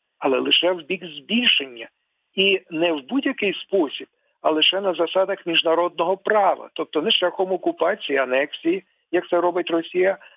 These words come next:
а шляхом укладення міжнародних договорів на основі вільної згоди, о, двох держав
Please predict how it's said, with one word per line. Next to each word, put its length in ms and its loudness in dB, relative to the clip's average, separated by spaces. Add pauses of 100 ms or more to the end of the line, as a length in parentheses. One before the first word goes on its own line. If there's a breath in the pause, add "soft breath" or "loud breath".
(120)
а 60 0
шляхом 360 0
укладення 460 0
міжнародних 580 0
договорів 680 0 (460)
на 80 2
основі 400 0
вільної 960 0
згоди, 720 0 (360)
о, 340 0 (120)
двох 300 0
держав 580 2